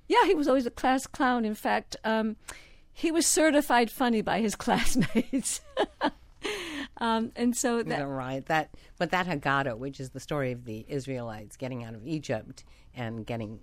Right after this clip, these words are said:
Speaker 2: you know, and obtaining their freedom, the Passover, um, story is just, it, it
Speaker 1: It
Speaker 2: really,
Speaker 1: was
Speaker 2: it's
Speaker 1: so
Speaker 2: a,
Speaker 1: funny.
Speaker 2: it, it, it's, it's very funny.
Speaker 1: But what was, it was really funny as well is that was Pledge. So we
Speaker 2: Yeah.
Speaker 1: wanted people to call in, and there's a song people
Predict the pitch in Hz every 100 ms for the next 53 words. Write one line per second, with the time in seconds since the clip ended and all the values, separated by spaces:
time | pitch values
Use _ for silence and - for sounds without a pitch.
0 | - - 135 90 - 131 117 - 139 123
1 | 120 113 - 185 147 110 123 120 123 156
2 | 143 - 127 131 107 - - - - -
3 | 139 113 117 - - - - - - -
4 | 147 131 110 110 - 143 135 - 139 -
5 | - - 143 - - 156 143 175 180 151
6 | 156 143 208 214 - 165 156 170 - 180
7 | - 180 - 147 - 160 151 147 170 143
8 | 113 - 131 101 202 - 247 247 240 -
9 | 247 220 220 - 208 214 233 247 - 202
10 | 196 208 - 190 185 190 - 190 233 -
11 | - 165 143 - - - 180 180 196 147
12 | 139 202 220 214 202 - - 185 175 170
13 | 151 - 175 196 208 226 - - 226 233
14 | 240 214 -